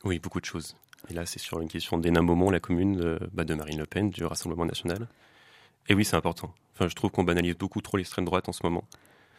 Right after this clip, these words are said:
Que, que oui, elle est au second tour depuis deux fois, depuis deux, depuis deux, deux élections. Et c'est pas normal. Et c'est tr-, beaucoup trop banalisé par les médias, mais aussi par, euh,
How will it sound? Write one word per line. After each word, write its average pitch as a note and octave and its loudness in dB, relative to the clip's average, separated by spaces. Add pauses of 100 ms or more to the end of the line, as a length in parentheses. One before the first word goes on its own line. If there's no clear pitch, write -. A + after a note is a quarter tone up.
(320)
Que, D#2 -4 (480)
que - -6
oui, D#2 -4
elle D#2 -6
est D#2+ -6
au D#2+ -6
second F2 -4
tour E2+ -6
depuis - -14
deux E2 -2
fois, E2 -6 (200)
depuis - -8
deux, E2 -2
depuis - -12
deux, F2 -2
deux F#2 0
élections. F#2+ -2 (480)
Et - -2
c'est - -4
pas - -6
normal. D#2 -8 (720)
Et E2 -6
c'est - -6
tr-, - -14
beaucoup A#2 -4
trop - 0
banalisé F#2+ 4
par E2 2
les D#2+ 2
médias, E2 2
mais E2+ 2
aussi - -6
par, D#2 -2
euh, D2+ -4